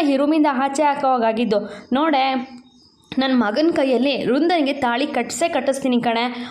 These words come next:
ಅವಳು ಈ ಮನೆಗೆ ಸೊಸೆಯಾಗಿ ಬಂದೇ ಬರ್ತಾಳೆ, ಈ ರೂಮ್ಗೆ ನಿನ್ನ ಕಣ್ ಮುಂದೆ ಬಂದೇ ಬರ್ತಾಳೆ ಕಣೆ" ಅಂತ ಹೇಳಿ ಹೇಳ್ತಾ ಇರ್ತಾರೆ. "ಏನತ್ತೆ, ಏನು ಹೇಳ್ತಾ ಇದ್ದೀರಾ ನೀವು? ಸವಾಲ್ ಹಾಕ್ತಾ ಇದ್ದೀರಾ? ಸರಿ, ಹಾಕೋಣ, ನೋಡೇ ಬಿಡೋಣ.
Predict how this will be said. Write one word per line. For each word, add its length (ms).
ಅವಳು 280
ಈ 120
ಮನೆಗೆ 440
ಸೊಸೆಯಾಗಿ 560
ಬಂದೇ 340
ಬರ್ತಾಳೆ, 420
ಈ 280
ರೂಮ್ಗೆ 360
ನಿನ್ನ 200
ಕಣ್ 200
ಮುಂದೆ 260
ಬಂದೇ 420
ಬರ್ತಾಳೆ 380
ಕಣೆ" 260
ಅಂತ 160
ಹೇಳಿ 280
ಹೇಳ್ತಾ 360
ಇರ್ತಾರೆ. 600
"ಏನತ್ತೆ, 480
ಏನು 320
ಹೇಳ್ತಾ 260
ಇದ್ದೀರಾ 280
ನೀವು? 300
ಸವಾಲ್ 380
ಹಾಕ್ತಾ 320
ಇದ್ದೀರಾ? 560
ಸರಿ, 260
ಹಾಕೋಣ, 520
ನೋಡೇ 360
ಬಿಡೋಣ. 320